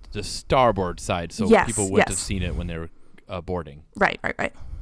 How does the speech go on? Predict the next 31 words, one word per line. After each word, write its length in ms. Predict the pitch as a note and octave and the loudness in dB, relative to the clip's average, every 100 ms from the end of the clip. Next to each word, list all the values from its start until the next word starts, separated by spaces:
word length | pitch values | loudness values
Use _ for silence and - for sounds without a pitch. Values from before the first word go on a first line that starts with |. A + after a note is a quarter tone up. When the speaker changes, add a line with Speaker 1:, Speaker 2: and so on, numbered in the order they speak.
| - - - - - - - - | -10 -12 -14 -20 -20 -20 -20 6
Speaker 2:
Uh, 220 | A3 G#3 | 10 10
a 20 | G#3+ | 8
couple 200 | B3 C4+ | 8 8
of 60 | A#3+ | 8
engineers 680 | A3 A3 G3+ G#3 G3 - - - - - - - _ - _ _ F#3+ - - - | 8 6 6 4 2 0 -8 -16 -20 -20 -20 -20 _ -20 _ _ -12 -12 -16 -20
think 340 | - A3 G#3+ - | 0 2 2 0
that 180 | G#3 - | -4 2
the 60 | |
mark 380 | F#3+ F#3 F#3 - | 6 8 6 4
was 220 | F#3 F3 - | -2 -2 -6
most 380 | - F#3+ G3 F#3 | 2 6 6 6
likely 260 | F#3 E3+ F3 | 2 2 -2
caused 380 | - F3 E3 D3 | 4 4 2 -2
by 140 | D#3+ | -4
this 220 | D#3+ D#3 | -4 -6
fire 340 | - - - - | -4 -4 -6 -14
'cause 140 | - F3 | -12 -8
it 140 | F3 | -4
burned 300 | - F#3 F3+ | 0 0 0
so 300 | - - F#3+ | -4 2 4
hot 300 | F#3+ F#3+ F3 | 6 6 4
for 100 | - | 0
so 220 | E3+ - E3+ | -4 0 0
long 380 | E3+ F#3 F3 E3 | 6 6 6 4
that 140 | E3 | 0
it 320 | D#3+ D#3+ - - | 0 -2 -6 -2
ultimately 680 | D#3+ D#3+ E3 - D#3+ D3 D#3 - - - | -2 0 -2 -2 -6 -8 -10 -14 -18 -6
damaged 480 | - D3 D#3 D3 - | 0 0 0 -6 -6
the 80 | D#3+ | -4
steel. 460 | - E3+ D3 F2+ - - - _ _ _ _ _ _ _ _ _ _ _ _ _ _ _ _ - - _ _ _ _ _ - | -4 -4 -6 -8 -12 -20 -20 _ _ _ _ _ _ _ _ _ _ _ _ _ _ _ _ -20 -20 _ _ _ _ _ -10
So 500 | - A3+ G#3+ G#3+ | 4 8 10 8